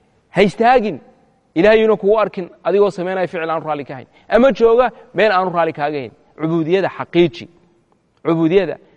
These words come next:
Maqaam, maqaamul cubuudiya waxa weeyaan waa, waa maqaam weyn weeyaan. Fi dunya wal aakhira. Adduunya aakhiraba waa maqaam weyn oo loo baahan in loo tartamo.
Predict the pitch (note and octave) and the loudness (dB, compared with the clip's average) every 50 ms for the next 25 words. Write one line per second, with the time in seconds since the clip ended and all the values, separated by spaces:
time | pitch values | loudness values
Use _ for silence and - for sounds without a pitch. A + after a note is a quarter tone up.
0 | _ _ _ _ _ _ - - D#3+ E3+ - G3+ G#3 G#3+ A3 A3 A3 A3 G#3 G3+ | _ _ _ _ _ _ -8 -6 -6 -6 -2 -2 0 2 2 2 2 0 -2 -6
1 | F#3+ F#3 F#3+ - E3+ F3+ F3 - B3+ C4+ C4+ B3+ A#3+ A#3+ A3 G#3+ A#3 G#3 A3+ A#3 | -10 -12 -14 -10 -10 -10 -8 -2 0 2 2 2 0 0 0 0 0 0 0 -2
2 | A3 C#4+ D4 D4 D4+ D4 B3+ E3+ - - - - _ _ _ _ - D3+ - - | 0 0 2 4 4 4 2 0 -2 -8 -20 -20 _ _ _ _ -10 -8 -6 -4
3 | F3+ F3 F3 E3+ E3+ E3 D#3 D3+ C#3+ C#3+ D3 D3+ C#3+ C#3 C3 B2 A#2 _ _ _ | -2 -2 -2 -2 -2 -2 -2 -2 -2 -2 -4 -2 -2 -2 -2 -4 -8 _ _ _
4 | _ _ - D3 D#3+ D3+ D3 C#3 - - E3+ D#3 D3+ D3 C#3+ F3+ G3+ G3+ F#3 E3 | _ _ -4 -2 -2 -2 -2 -4 -6 -4 -4 -4 -4 -2 2 2 4 4 4 2
5 | D3 C#3+ C3+ B2+ B2 A#2+ A#2 - - - F3+ F#3 C#4 F4 F4+ D4+ B3 G#3 F3+ E3 | -2 -4 -6 -6 -8 -10 -12 -14 -10 -8 -6 -2 -2 0 0 0 -2 -2 -4 -6
6 | C#3+ B2+ - - A2+ - _ _ _ _ _ _ _ _ _ _ _ _ - - | -8 -8 -10 -14 -18 -20 _ _ _ _ _ _ _ _ _ _ _ _ -6 -4
7 | D#3 D3 D#3+ G#3 B3+ C#4 B3+ G#3 G3+ F3 - G#3 B3 C#4+ C4 G#3+ C#3+ - - - | -4 -2 0 2 2 2 2 2 0 0 2 0 0 2 4 2 2 0 -4 -18
8 | - _ _ _ D3 D#3+ F3 E3+ E3 D#3+ D3+ - F#3 F#3 F3+ E3+ E3 F#3 G3 F#3 | -20 _ _ _ 0 0 0 2 0 -2 -4 -4 -4 -4 -4 -2 0 0 0 0
9 | F3 - D#3 D3+ D#3+ F#3 F#3 E3 D3+ D3 D3+ D#3+ D3+ - D3 D3 C3+ C3 B2+ B2+ | -2 -4 -4 -2 0 0 0 0 0 -4 -6 -6 -10 -10 -10 -10 -8 -8 -6 -6
10 | C#3+ C3+ - B2+ A2 - _ A2+ A2+ B2+ B2+ | -6 -8 -10 -14 -20 -18 _ -10 -8 -6 -6